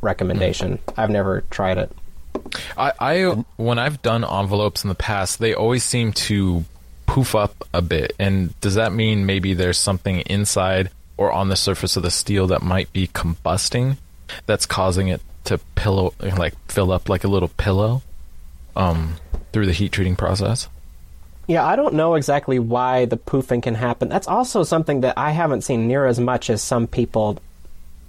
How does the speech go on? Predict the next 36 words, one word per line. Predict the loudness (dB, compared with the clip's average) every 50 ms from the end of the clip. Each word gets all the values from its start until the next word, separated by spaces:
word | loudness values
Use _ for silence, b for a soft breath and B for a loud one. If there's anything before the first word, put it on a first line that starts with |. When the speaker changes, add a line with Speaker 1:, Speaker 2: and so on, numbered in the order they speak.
| -18 -18 -10 -6
Speaker 1:
have | -2 0 0 0 -2 -2
complained | -2 -2 0 0 0 2 2 0
about. | 0 0 0 0 -2 -2 -4 -4
So | -4 -4
I | -2 0 0
don't | 0 2 2
know | 2 2
what | 2 0 0 0
the | -2
difference | 0 0 0 0 0 -2 0 0
is. | 0 0 0 -2 -4 -8 B B B B B B
Speaker 2:
Sure. | B -4 -2 -2 -2 -4 -6 -4
Speaker 1:
Uh, | -2 0 0 0 2
but | 0 0 0
I | 2 2
wouldn't | 2 2 2 2 2
worry | 2 4 4 4
about | 2 2 2 2 2 2 2
it. | 2 2
As | 2 2 2
long | 2 2 2 2
as | 2 2
it | 0 0 0
comes | 0 0 0 2 2 0 0
out, | 0 0 2 2 0 0 -2 -10 -20 -20 -20 -20 -20 -16 -6 -2
um, | 0 2 2 2 0 -2 -2 -2
you | -2 0
know, | 2 2 2 0 2
usually | 2 2 2 4 4 2 2
I | 2 2
get | 2 2 2
a | 2
little | 2 2 2 4 4 4
bit | 4 4 2
of | 2 4 2
rainbow | 2 2 2 2 2 2 2 2 2 0